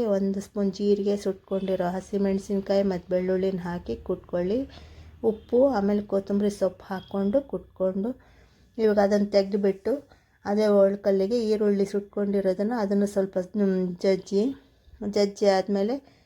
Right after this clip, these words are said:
ಇವಾಗ ಹಸಿ ಆಲೂಗಡ್ಡೆನ ಸುಟ್ಕೊಂಡಿರೋದನ್ನು ಅದನ್ನು ಕೈಯಿಂದ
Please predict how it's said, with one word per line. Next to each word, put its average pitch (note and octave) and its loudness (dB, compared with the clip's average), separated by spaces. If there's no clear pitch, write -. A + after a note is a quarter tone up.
ಇವಾಗ A3+ 0
ಹಸಿ G3 0
ಆಲೂಗಡ್ಡೆನ G3 0
ಸುಟ್ಕೊಂಡಿರೋದನ್ನು G3 -2
ಅದನ್ನು G#3 2
ಕೈಯಿಂದ G#3 2